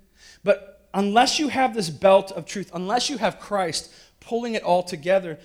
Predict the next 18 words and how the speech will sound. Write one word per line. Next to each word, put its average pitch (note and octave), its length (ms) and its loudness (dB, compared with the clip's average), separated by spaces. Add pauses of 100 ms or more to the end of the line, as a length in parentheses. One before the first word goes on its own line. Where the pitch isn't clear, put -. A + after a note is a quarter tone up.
(160)
your D#3+ 140 -4
armor G#3 320 -4
is D3+ 60 -6
just F3 180 -6
gonna F3 120 -6
be D#3 80 -2
flapping F3+ 520 -8
around E3+ 420 -10
everywhere. C#3 460 -4
You C3 100 -6
follow F#3+ 300 -2
me? A#3+ 140 -12 (760)
Jesus A3 380 -2
Christ F#3+ 420 -2
is D3 120 -10
always E3+ 420 0
the D#3 100 -12
center. C3+ 500 -12